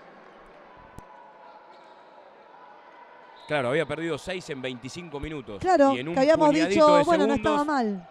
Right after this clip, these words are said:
Speaker 1: Sí,
Speaker 2: Sí,
Speaker 1: sí,
Speaker 2: sí.
Speaker 1: sí. Morillo,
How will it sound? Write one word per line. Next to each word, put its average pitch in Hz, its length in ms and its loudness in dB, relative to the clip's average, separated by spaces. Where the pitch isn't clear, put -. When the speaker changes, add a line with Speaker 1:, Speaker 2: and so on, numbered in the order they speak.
Speaker 1:
Sí, 240 140 -12
Speaker 2:
Sí, 247 140 -8
Speaker 1:
sí, 208 80 -6
Speaker 2:
sí. 233 80 -4
Speaker 1:
sí. 175 200 -6
Morillo, 156 600 0